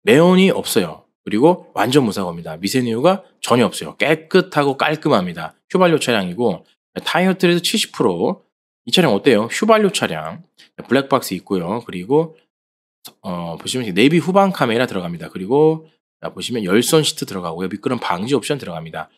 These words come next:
검정 시트예요. 아, 이렇게 생겼습니다. 시트 상태. 이렇게 생겼죠.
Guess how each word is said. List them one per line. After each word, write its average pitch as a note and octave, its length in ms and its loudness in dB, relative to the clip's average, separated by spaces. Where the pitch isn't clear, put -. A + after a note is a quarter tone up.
검정 D#3+ 340 0
시트예요. G#2 600 -2
아, E2 140 -8
이렇게 D3 340 2
생겼습니다. F2+ 600 -6
시트 - 220 -2
상태. A2 600 -6
이렇게 G2+ 580 -6
생겼죠. - 460 -14